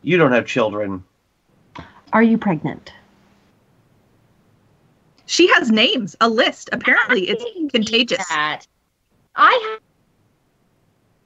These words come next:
Speaker 4: have been pregnant in the last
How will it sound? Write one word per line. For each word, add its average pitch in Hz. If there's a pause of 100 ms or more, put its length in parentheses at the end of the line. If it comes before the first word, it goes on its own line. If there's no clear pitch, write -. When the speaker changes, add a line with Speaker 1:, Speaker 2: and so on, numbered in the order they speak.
(1400)
Speaker 4:
have 339
been 453
pregnant 277
in 254
the 240
last 226